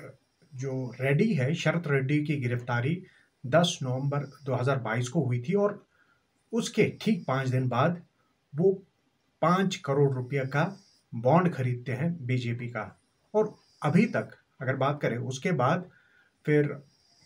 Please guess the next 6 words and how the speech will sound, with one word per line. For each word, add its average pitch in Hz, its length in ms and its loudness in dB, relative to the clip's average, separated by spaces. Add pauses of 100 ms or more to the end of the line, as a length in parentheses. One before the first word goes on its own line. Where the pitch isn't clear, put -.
(640)
जैसे 147 380 0
जैसे 143 300 2
कार्रवाई 127 400 -2
आगे 127 240 0
बढ़ती 123 280 -2
है 156 60 2